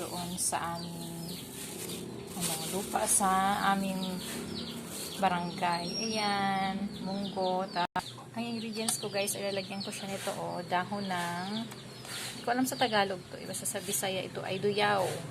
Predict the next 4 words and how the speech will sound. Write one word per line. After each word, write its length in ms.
Mabango 400
siya. 400
Mabango. 560
Lalagyan 400